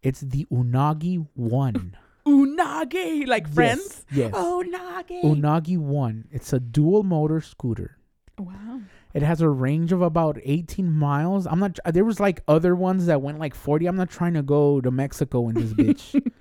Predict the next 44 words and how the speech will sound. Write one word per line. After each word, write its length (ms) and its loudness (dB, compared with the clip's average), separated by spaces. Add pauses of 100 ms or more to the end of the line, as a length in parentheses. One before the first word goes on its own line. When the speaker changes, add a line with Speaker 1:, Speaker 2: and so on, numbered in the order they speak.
(180)
Speaker 2:
<laughs> 120 -2
Speaker 1:
I'm 140 -2
just 120 -8
trying 160 2
to 40 -2
go 100 0
to 60 -2
Starbucks, 840 0 (140)
Speaker 2:
'Cause 140 -10
you're 120 -6
Speaker 1:
you 80 0
Speaker 2:
lazy. 220 -2
Speaker 1:
know, 40 -4
Speaker 2:
Got 140 -8
Speaker 1:
to 280 4
Speaker 2:
it. 60 -4
Speaker 1:
fucking 240 -2
C 180 -2
V 160 2
S 100 2
down 200 -2
the 40 -4
street, 460 0
El 80 0
Toro 240 0
Market, 580 -4 (140)
you 100 0
Speaker 2:
<laughs> 60 -4
Speaker 1:
know, 380 -8
something 340 -4
like 160 -2
that. 240 -4 (140)
You 100 -2
know, 60 0
I 40 -2
don't 60 0
Speaker 2:
Right. 80 -2
Speaker 1:
need 80 0
to 60 2
go 160 2
forty 240 0
miles. 340 -4
Speaker 2:
Sure. 420 -10 (380)
Speaker 1:
It's 400 -20